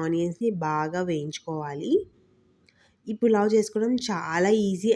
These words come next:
and చాలా సింపుల్ అండి. ఎప్పుడైనా ఈవినింగ్, నైట్ టైంకి ఇలా సింపుల్గా చేసుకోవచ్చు.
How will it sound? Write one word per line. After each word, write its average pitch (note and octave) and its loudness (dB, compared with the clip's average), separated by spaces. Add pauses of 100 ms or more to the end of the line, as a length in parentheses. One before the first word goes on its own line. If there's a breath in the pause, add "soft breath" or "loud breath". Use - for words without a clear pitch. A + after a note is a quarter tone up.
and A3 2
చాలా E3 0
సింపుల్ F#3+ 0
అండి. E3+ 0 (440 loud breath)
ఎప్పుడైనా G#3 0 (260)
ఈవినింగ్, F#3+ 0
నైట్ F3+ 2
టైంకి G3 0 (540 soft breath)
ఇలా G3+ 4
సింపుల్గా F#3 2
చేసుకోవచ్చు. F3 -4